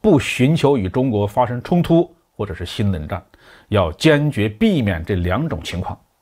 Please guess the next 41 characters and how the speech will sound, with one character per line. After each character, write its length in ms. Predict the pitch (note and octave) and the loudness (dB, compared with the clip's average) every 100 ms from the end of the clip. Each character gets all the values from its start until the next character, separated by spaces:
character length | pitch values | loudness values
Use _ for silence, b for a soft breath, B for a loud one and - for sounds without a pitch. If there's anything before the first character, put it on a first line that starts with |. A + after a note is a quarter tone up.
| _ - | _ 2
这 120 | C#3+ | 4
和 80 | D3 | 6
一 120 | D3+ | 4
九 140 | A2+ | 2
四 140 | G#2+ F3 | 2 4
六 160 | F3+ | 4
年 240 | A#2+ A2+ C#3 _ | 2 -2 -4 _
英 180 | - C#3 | 0 2
国 80 | C3+ | 2
首 220 | B2 G2+ | 0 0
相 180 | G2+ A#2 | 0 -2
丘 320 | G2+ - D3+ | -4 0 0
吉 120 | B2+ | 2
尔 180 | G#2+ E2 C#2+ | 0 -2 -6
在 220 | B2+ A2 | -2 0
美 280 | F#2+ F2 F2+ | 0 -2 -2
国 160 | F#2 A2+ | 0 0
发 200 | C#3 A#2 | 2 2
表 100 | G#2 | 2
的 100 | A2+ | 0
冷 380 | G2 F2+ F2+ | -2 -4 -2
战 240 | D#3+ C3+ F#2+ | 0 0 -2
宣 340 | - D#3 C#3 | -2 0 0
言 220 | C3 A2+ | 0 -2
体 180 | C3 G2+ | -4 -4
末 160 | A#2 B2 | -2 0
演 140 | E2+ | -2
说， 240 | F#2+ A2 - _ _ _ b b b | -4 -6 -8 _ _ _ b b b
以 220 | G2+ A2 | 2 2
及 260 | A2 B2+ - | 4 4 2
一 240 | F3+ F3 A#2+ | 0 0 0
九 160 | G2 | 0
八 180 | F2+ A#2 | 2 2
三 180 | A#2+ A#2+ | 2 0
年 140 | G#2+ | 0
美 80 | G2+ | 0
国 80 | G#2+ | 0
总 160 | A2 C3+ | 0 -2
统 180 | F2 | -4
里 140 | E2+ E2+ | -4 -2
根 180 | A#2 | -2